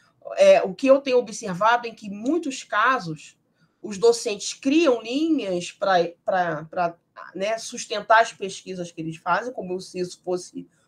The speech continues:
uma obrigação, pra fazer pesquisa eu tenho que ter linha, isso não é verdade, tá? É, e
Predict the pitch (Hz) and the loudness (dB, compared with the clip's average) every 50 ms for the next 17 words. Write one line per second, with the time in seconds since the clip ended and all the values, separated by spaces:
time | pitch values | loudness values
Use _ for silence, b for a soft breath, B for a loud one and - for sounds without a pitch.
0 | _ _ - 190 190 196 190 180 175 - - 190 190 170 185 180 185 175 165 - | _ _ -6 -4 -2 0 2 2 0 0 0 -2 -2 -2 -2 0 2 2 0 0
1 | - 247 247 262 233 175 - 185 175 180 180 - 180 185 180 - 185 175 180 175 | -2 -4 -2 -2 -4 -2 -2 -2 -2 -2 -4 -6 -8 -8 -8 -8 -10 -10 -10 -8
2 | - 170 170 - - 170 170 170 196 240 254 214 175 180 - - 185 185 208 247 | -8 -8 -8 -6 -4 -4 -4 -4 -4 -4 -2 -2 -2 -2 -4 -6 -6 -2 0 0
3 | 226 190 190 175 175 165 170 165 165 160 170 180 180 - - _ _ _ _ _ | 0 0 -2 -4 -6 -6 -6 -6 -4 -4 -4 -6 -8 -12 -20 _ _ _ _ _
4 | _ _ _ _ _ _ - 165 165 160 190 - _ b b b b b b b | _ _ _ _ _ _ -14 -10 -10 -10 -10 -12 _ b b b b b b b
5 | - - 180 180 180 180 175 175 175 165 170 - 202 214 233 254 277 330 349 349 | 4 6 8 10 10 12 12 10 10 6 2 -2 -2 0 2 4 4 4 2 -2